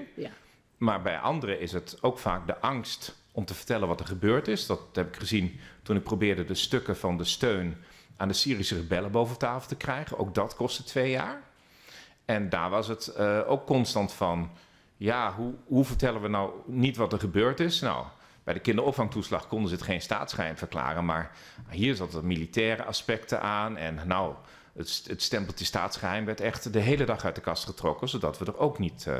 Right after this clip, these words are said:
Speaker 2: niet goed bij kwamen. En dat is, dat is bescherming van de, van de minister, terwijl, ja, eh, je veel beter gewoon open kunt zijn van waarom je bepaalde keuzes gemaakt hebt en waarom bepaalde keuzes goed uitpakken en waarom bepaalde keuzes soms minder
Speaker 1: Ligt
Speaker 2: goed
Speaker 1: het dan
Speaker 2: uitpakken.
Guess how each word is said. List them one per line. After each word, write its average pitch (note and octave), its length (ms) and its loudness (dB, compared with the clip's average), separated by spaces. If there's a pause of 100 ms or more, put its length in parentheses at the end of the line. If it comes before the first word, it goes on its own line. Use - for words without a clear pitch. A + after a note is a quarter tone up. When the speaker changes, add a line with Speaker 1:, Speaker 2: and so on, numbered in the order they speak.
Speaker 2:
niet F2 160 -2
goed D#2+ 160 -4
bij B1+ 180 -4
kwamen. B1 420 -6 (520)
En C3+ 80 -2
dat C#3+ 120 2
is, - 120 -4
dat C#3+ 160 2
is A#2 140 -4
bescherming C3 600 0
van G2+ 240 0
de, F#2+ 200 2
van G2+ 180 0
de F#2+ 60 4
minister, F#2 460 2
terwijl, A2 400 2 (1400)
ja, E3+ 220 0 (440)
eh, G#2+ 80 -2 (140)
je A2+ 120 0
veel D3 180 4
beter G2 260 0
gewoon G2+ 220 2
open D3 260 2
kunt F#2+ 200 0
zijn E2 260 0
van G2+ 140 0
waarom A#2 320 -2
je F#2 80 -2
bepaalde F#2 400 0
keuzes E2+ 360 0
gemaakt C3 400 0
hebt E3 160 -2
en B2 140 0
waarom F2 260 0
bepaalde D#2+ 360 0
keuzes - 360 0
goed - 260 6
uitpakken - 560 -4
en A#2 60 -4
waarom F#2 220 2
bepaalde E2 380 -2
keuzes - 320 -2
soms E2+ 200 -8
minder A#2+ 220 2
Speaker 1:
Ligt G#3 140 4
Speaker 2:
goed - 100 2
Speaker 1:
het - 100 0
dan G#3+ 100 2
Speaker 2:
uitpakken. G3+ 200 0